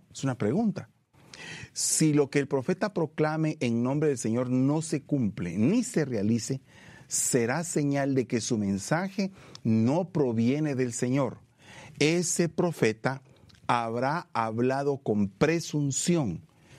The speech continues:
No le temas". Fíjate qué tremendo.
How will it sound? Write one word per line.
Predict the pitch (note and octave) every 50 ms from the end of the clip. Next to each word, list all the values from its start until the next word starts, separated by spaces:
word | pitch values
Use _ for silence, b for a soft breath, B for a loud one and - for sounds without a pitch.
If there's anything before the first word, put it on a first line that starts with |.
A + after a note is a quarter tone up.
| B B B -
No | A2 G2+ G2 G#2 A2 A#2 C3
le | C3+ C3+ B2+
temas". | B2+ - C#3+ C#3 C3 A2+ F2 C#2+ - - - - - - _ - -
Fíjate | - B2+ C#3 C3+ - A#2
qué | - C3
tremendo. | A#2+ - B2+ A#2+ A#2 G#2 E2+ E2 D#2